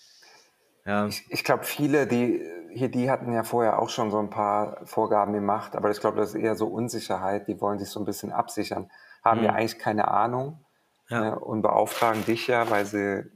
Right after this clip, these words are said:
Speaker 2: von dir ja irgendwie ein Ergebnis erwarten, sind aber trotzdem verunsichert und glauben, dadurch irgendwie ein besseres Ergebnis zu kriegen. Aber ich bin immer fest davon überzeugt, wenn man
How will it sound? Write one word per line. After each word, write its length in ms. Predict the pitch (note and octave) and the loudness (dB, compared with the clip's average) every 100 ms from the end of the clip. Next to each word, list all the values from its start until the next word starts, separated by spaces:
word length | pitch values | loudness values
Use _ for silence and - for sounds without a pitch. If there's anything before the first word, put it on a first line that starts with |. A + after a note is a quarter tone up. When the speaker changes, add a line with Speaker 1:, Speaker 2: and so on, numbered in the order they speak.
| _ _ | _ _
Speaker 2:
von 180 | - - | -8 -4
dir 160 | G2+ G#2+ | 0 2
ja 160 | G2+ | 2
irgendwie 300 | - G#2+ G#2+ | 2 -2 -2
ein 60 | G2 | -2
Ergebnis 380 | G2 G#2+ G#2+ - | -2 -2 -2 -4
erwarten, 580 | F2+ F#2+ G#2+ A2 G#2+ F#2+ | 0 4 4 2 -2 -2
sind 160 | G#2+ | 0
aber 180 | G#2 G2 | 2 0
trotzdem 500 | - A2 - G#2+ G#2 G#2 G2 - - - - - _ _ _ _ | 0 -4 -4 -4 -4 -2 -4 -6 -10 -16 -20 -20 _ _ _ _
verunsichert 640 | - A#2 A2+ A#2 A2+ A#2 | -4 0 2 2 2 0
und 120 | G#2+ - | 0 0
glauben, 360 | A2+ G#2+ G#2+ | 2 2 2
dadurch 360 | F#2+ G2+ A2 - | 0 2 2 -2
irgendwie 440 | G#2+ G#2 G2+ G2+ | -4 -4 -4 -4
ein 300 | G2 G2 G#2 | -4 -4 -4
besseres 340 | G2+ G#2+ G#2 G2+ | -4 -4 -4 -4
Ergebnis 440 | F#2+ G#2+ G#2+ G2+ | -2 -2 -4 -10
zu 100 | - | -14
kriegen. 360 | - G2 G2+ G2+ | -6 -6 -6 -4
Aber 140 | G2 | -4
ich 160 | - - | -6 -4
bin 140 | G#2+ | -2
immer 500 | G#2+ G#2 G2+ F#2+ F2+ | 0 2 2 0 -4
fest 260 | - A2 - | -2 -2 0
davon 220 | A2+ G#2 | -2 0
überzeugt, 480 | G2 G2 - G2+ - | 0 -2 0 -2 0
wenn 100 | G#2 | -2
man 260 | G2 G2 | -2 -4